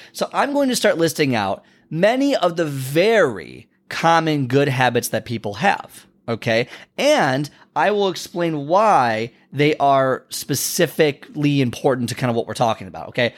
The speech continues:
So first and foremost, let's talk about, hmm, you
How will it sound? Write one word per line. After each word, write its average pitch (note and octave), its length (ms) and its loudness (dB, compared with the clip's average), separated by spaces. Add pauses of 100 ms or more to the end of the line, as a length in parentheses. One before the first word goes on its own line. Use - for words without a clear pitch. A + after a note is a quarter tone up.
(140)
So E3 140 -4
first F#3+ 220 0
and E3+ 100 -6
foremost, D3 380 0 (200)
let's F3+ 380 0
talk D#3+ 300 0
about, D3 320 2
hmm, F#3+ 320 0 (340)
you C#3 540 2